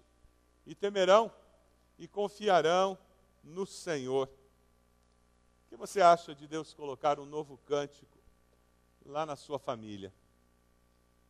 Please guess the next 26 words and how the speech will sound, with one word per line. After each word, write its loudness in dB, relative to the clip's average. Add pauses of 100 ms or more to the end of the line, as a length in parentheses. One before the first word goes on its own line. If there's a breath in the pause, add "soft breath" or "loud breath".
(280)
Seus -20
filhos -12 (1400)
verão 0
esse -8
relacionamento -2
seu -4
com -20
seu -14
esposo, -8
a -12
sua -12
esposa, -4 (680 soft breath)
e -12
eles -10
terão -2
um -16
novo -6
cântico -6
de -20
louvor -8
e -18
de -20
glorificação -10
de -20
Deus, -8
dizendo, -10